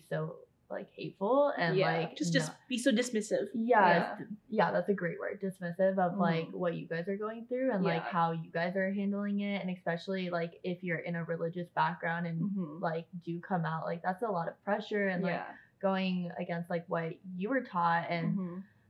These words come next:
Speaker 1: it just, like, it makes me upset that, like, that's
Speaker 2: Yeah.
Speaker 1: how you were perceived, and, like,
Speaker 2: Yeah.
Speaker 1: I just, I'm, I don't know. I, I feel, like, bad, and I feel like I have to, like,
Speaker 2: Mm-hmm.
Speaker 1: apologize of, as, like,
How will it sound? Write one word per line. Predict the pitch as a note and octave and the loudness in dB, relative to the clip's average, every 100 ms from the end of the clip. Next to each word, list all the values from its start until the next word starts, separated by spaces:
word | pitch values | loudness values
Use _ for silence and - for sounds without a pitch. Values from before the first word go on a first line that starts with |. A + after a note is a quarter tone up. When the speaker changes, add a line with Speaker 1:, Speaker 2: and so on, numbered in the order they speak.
| _ - | _ -2
Speaker 1:
it | F#3+ F3+ | 0 2
just, | F#3 F3 - | 0 -2 0
like, | E3+ D#3+ - | 0 0 2
it | F3 D#3+ | 0 0
makes | E3+ E3 - | -4 -6 -6
me | D#3+ D#3 | -4 -4
upset | D3+ E3 E3 E3+ | -4 -2 -2 0
that, | - - | -2 -2
like, | E3+ - | -4 -2
that's | D#3 G3 | -4 -2
Speaker 2:
Yeah. | |
Speaker 1:
how | - D#3 D#3 D#3+ - - _ _ _ _ _ | 0 0 0 -2 -4 -10 _ _ _ _ _
you | F3+ E3+ D#3 | -4 -4 -4
were | D3 | -6
perceived, | - F3+ F#3+ - F#2 - | -6 -8 -8 -14 -16 -8
and, | G2+ F#2+ G2 | -8 -8 -12
like, | - - | -14 -12
Speaker 2:
Yeah. | - A#2+ E2 - _ | -10 -10 -12 -16 _
Speaker 1:
I | - F3 | -2 -2
just, | E3+ - - | -2 -10 -8
I'm, | F3 F3 E3 F3 - - | -2 0 -2 -4 -10 -8
I | |
don't | - F#3 | -6 -6
know. | - | -6
I, | G#2 F#3+ | 0 2
I | F#3 F#3+ | 4 2
feel, | F#3 A#3 | 4 4
like, | G#3+ E3+ | 4 2
bad, | E3 F3 E3 | 2 4 4
and | |
I | E3+ | 0
feel | E3+ E3+ | -2 0
like | E3+ | 0
I | E3+ | 0
have | F3 G3 | 0 2
to, | |
like, | E3+ E3 | 0 0
Speaker 2:
Mm-hmm. | |
Speaker 1:
apologize | E3 - E3 E3 D#3+ E3 | -4 -2 -2 -2 -4 -4
of, | E3 _ _ _ _ _ - | -8 _ _ _ _ _ 0
as, | E3 E3+ E3+ | 2 2 0
like, | D#3+ E3 | -4 -4